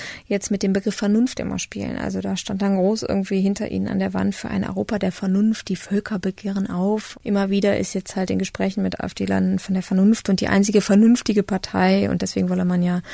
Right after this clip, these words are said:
eine vernünftige Einwanderung, die eben das begrenze und so weiter. Also ich glaube, das könnte uns jetzt in dem Wahlkampf noch weiter erwarten.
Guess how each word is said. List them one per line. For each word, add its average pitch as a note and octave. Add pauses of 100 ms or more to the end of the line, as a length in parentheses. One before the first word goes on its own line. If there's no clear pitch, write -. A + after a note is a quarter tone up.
(160)
eine G3
vernünftige G#3
Einwanderung, G3
die F#3+
eben F#3+
das F#3+
begrenze F#3
und G3+
so G#3+
weiter. G3+
Also F#3 (480)
ich -
glaube, F#3+
das F#3+
könnte F#3+
uns F#3+
jetzt -
in F#3
dem F3+
Wahlkampf F#3
noch F3+
weiter F3+
erwarten. F3